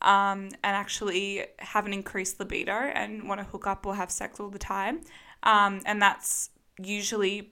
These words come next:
to gain control over their sexuality again because they feel like it's been taken from them.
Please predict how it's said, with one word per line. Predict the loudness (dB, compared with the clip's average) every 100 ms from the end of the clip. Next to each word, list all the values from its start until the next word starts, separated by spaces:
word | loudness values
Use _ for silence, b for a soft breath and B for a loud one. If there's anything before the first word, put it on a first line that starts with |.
| -12
to | -8 -6 -4 -4 -4
gain | -2 -2 -2
control | -10 -12 -10 -4 -2 0 -2 -6 -4
over | -2 -2 -2 -2 0
their | -2
sexuality | -4 -4 -4 -2 0 0 0
again | 4 4 4
because | 0 -4
they | -6
feel | -6 -4
like | -4 -4
it's | -10
been | -8 -8
taken | -8 -12 -14 -12
from | -10 -8
them. | -6 -6